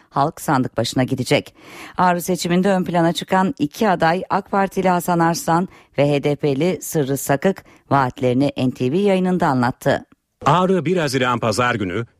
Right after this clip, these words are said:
Speaker 2: belediye başkanını seçmek için ikinci kez sandık başına gidecek.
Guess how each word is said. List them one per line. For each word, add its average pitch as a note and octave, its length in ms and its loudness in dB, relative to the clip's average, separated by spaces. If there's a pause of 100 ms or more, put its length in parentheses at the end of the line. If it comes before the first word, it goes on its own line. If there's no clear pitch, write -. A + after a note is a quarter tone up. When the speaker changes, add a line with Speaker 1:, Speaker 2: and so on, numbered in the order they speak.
Speaker 2:
belediye C#3+ 380 0
başkanını C3 440 0
seçmek B2+ 400 -2
için C3 260 0
ikinci D3 400 -2
kez D#3+ 220 0
sandık D3 300 0
başına C#3 300 0
gidecek. - 380 -8